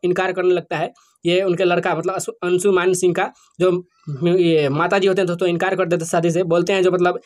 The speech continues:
एक नौकरी वाला लड़का से शादी नहीं करने देंगे ऋचा दीक्षित को, ऐसा मतलब डायलॉग है इस फिल्म में। और दोस्तों फिर भी जाके दोस्तों अस-, अंशुमान मतलब अड़ जाते हैं, "जो हम शादी करेंगे तो उसी से, नहीं तो नहीं करेंगे" दोस्तों, इस प्रकार दोस्तों इस फिल्म में डायलॉग है।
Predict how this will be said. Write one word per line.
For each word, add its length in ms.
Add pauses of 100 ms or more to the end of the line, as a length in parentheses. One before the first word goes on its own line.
(260)
एक 200
नौकरी 540
वाला 240
लड़का 280
से 200
शादी 280
नहीं 200
करने 220
देंगे 220
ऋचा 140
दीक्षित 240
को, 80
ऐसा 180
मतलब 160
डायलॉग 280
है 40
इस 80
फिल्म 160
में। 120 (400)
और 100
दोस्तों 260 (500)
फिर 120
भी 100
जाके 200
दोस्तों 200
अस-, 220
अंशुमान 400
मतलब 300
अड़ 120
जाते 240
हैं, 120
"जो 60
हम 80
शादी 240
करेंगे 260
तो 80
उसी 160
से, 200
नहीं 120
तो 100
नहीं 180
करेंगे" 240
दोस्तों, 280
इस 100
प्रकार 220
दोस्तों 240
इस 80
फिल्म 160
में 120
डायलॉग 300
है। 80